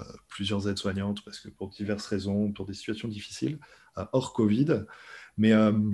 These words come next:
on me l'a, on me l'avait déjà dit, et c'est pour ça que j'y ai attaché aussi après de l'importance, mais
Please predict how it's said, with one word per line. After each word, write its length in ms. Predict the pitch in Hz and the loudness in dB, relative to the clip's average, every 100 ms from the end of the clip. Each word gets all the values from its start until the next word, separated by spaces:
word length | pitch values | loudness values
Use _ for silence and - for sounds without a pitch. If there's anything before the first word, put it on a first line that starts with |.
| 98 - - - - - | -4 -10 -20 -20 -14 0
on 80 | 104 | 4
me 80 | |
l'a, 120 | 120 - | 4 4
on 60 | 117 | 2
me 100 | 123 | 4
l'avait 160 | 123 | 4
déjà 240 | 120 131 131 | 6 8 8
dit, 160 | 147 | 8
et 40 | 151 | 6
c'est 100 | 107 | 6
pour 160 | 104 | 2
ça 100 | 127 | 2
que 320 | - 107 - | 4 4 6
j'y 160 | 107 107 | 4 4
ai 40 | |
attaché 340 | 104 107 107 123 | 6 4 4 4
aussi 240 | 107 - | 4 2
après 180 | 101 113 | 2 2
de 80 | 107 | 2
l'importance, 520 | 104 110 110 147 - | 2 2 2 0 2
mais 200 | 110 | 2